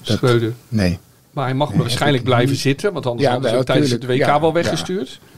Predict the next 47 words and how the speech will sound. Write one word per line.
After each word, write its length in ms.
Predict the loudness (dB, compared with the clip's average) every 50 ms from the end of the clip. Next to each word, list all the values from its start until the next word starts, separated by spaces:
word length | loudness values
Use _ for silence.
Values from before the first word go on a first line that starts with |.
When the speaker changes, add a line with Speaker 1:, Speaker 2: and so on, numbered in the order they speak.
| -20 -16 -8
Speaker 1:
Hij 240 | -4 -2 0 0 2
is 120 | 0 0
gewoon, 360 | 2 2 2 2 2 0 0
eh, 220 | 2 2 2 2 0 -2 -4 -8 -12 -12 -6
Speaker 2:
Ja. 220 | -2 -2 -2 -2 -2 -6 -18 -20 -20 -20 -20 -20 _
Speaker 1:
zij 400 | -8 -6 -4 -4 -2 -2 -2 -2
zouden 340 | 0 0 0 2 2 0 2
hem 140 | 4 4 6
niet 220 | 6 6 4 2
genomen 400 | -2 0 2 2 4 4 4 4
hebben 200 | 4 4 4 4 4
om 240 | 4 2 2 2
Blind 280 | 2 4 4 4 2 2
weg 200 | 0 0 0 0
te 100 | -4 -4
sturen, 400 | -4 -2 0 0 0 0 0 -2
bij 100 | 0 2
Speaker 2:
Nee. 100 | 2 2
Speaker 1:
wijze 180 | 2 2 0 0
van 100 | -2 -4
spreken. 420 | -4 -2 0 0 0 0 0 0
Speaker 2:
Nee, 180 | 2 2 0 -2 -4 -14 -20 -20 -18 -8
nee. 180 | -4 -4 -4 -4 -6 -10 -14 _ _ _ -12
Speaker 1:
Het 120 | -4 -4
zou 180 | 0 2 2 0
wel 80 | 0
gek 240 | 0 2 2 2 2
zijn. 320 | 0 0 0 0 0 -2 -4
Speaker 2:
Ja. 240 | -6 -8 -8 -8 -10 -12 -20 -20 -20 -20 -20 -20 _ -14
Speaker 1:
Dat 140 | -10 -8
gebeurt 340 | -4 -2 2 2 2 2 4
ook 160 | 2 2 2
vaak, 280 | 0 -4 -4 -4 -2 -2
hè. 60 | -2 -2
Er 80 | -2
komt 220 | -2 -4 -6 -6 -4
er 80 | -4
een 80 | -4 -4
trainer, 440 | -2 0 2 2 2 0 -2 -4 -6 _ -14 -10
Speaker 2:
Ja. 180 | -8 -8 -6 -6 -8 -10 -14 -20 -18 -6
Speaker 1:
die 140 | 0 2 4
moet 160 | 4 4 4
dan 140 | 4 2 2
even 380 | 4 2 2 0 0 0 0 0
een 140 | 0 0
paar 260 | 0 0 0 0 2 2
opruimen. 600 | 2 2 2 2 0 2 0 -2 -2 -2 -4 -6